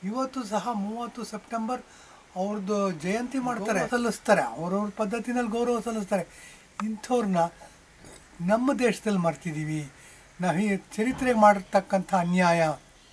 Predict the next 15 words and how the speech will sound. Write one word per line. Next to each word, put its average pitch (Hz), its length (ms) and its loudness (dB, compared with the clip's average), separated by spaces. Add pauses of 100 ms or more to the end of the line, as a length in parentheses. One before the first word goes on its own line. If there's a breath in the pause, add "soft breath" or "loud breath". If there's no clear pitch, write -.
(1080 loud breath)
ಇದುವರೆಗೂ 190 420 -2
ಅನ್ಯಾಯ 240 320 4
ಆಗೋಗಿದೆ. 220 420 4
ಬನ್ನಿ, 190 360 4 (420 loud breath)
ಇನ್ಮೇಲೆ 180 380 2
ನಾವು 196 160 8
ಅನ್ಯಾಯ 180 320 4
ಮಾಡೋದು 170 280 2
ಬೇಡ, 170 140 4 (480 loud breath)
ಇದನ್ನು 156 260 -2
ಆದಷ್ಟು 202 500 0
ಜಾಸ್ತಿ 190 580 2
ಜನಕ್ಕೆ 214 260 0
ಪ್ರಚಾರ 185 340 0
ಮಾಡೋಣ. 170 300 0